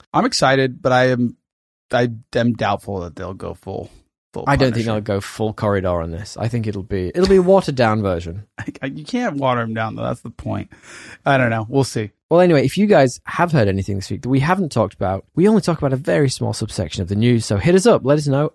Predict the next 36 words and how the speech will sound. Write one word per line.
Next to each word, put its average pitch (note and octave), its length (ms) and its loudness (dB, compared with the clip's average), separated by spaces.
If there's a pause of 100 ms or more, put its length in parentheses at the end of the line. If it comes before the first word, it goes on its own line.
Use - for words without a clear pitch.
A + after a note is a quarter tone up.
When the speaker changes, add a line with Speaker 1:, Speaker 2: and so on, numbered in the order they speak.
Speaker 2:
at - 220 -2
Podcast C3 300 -2
Assemble C3 420 -4
or B2 120 -2
the C3 200 0
podcast B2+ 300 -4
assemble A2+ 420 -6
at - 80 -10
gmail A2 380 -2
dot - 160 -6
com. E3 280 2 (460)
We A#2 140 0
love D3 200 6
it D#3+ 80 4
when D3 140 4
you C#3+ 60 6
hit C#3+ 120 6
us C#3 100 4
up. C3 100 4
We C3 80 0
love B2+ 140 2
it - 20 -8
when D3 80 0
you B2+ 60 -2
send B2 180 2
us A2 100 0
<laughs> - 0 -
memes. A2 380 0
We C3 80 2
haven't F3+ 380 4
had D3 220 -2
<laughs> C#3 320 -4
memes - 220 -6
for - 140 -10
a G2 80 -2
while. F#2 260 0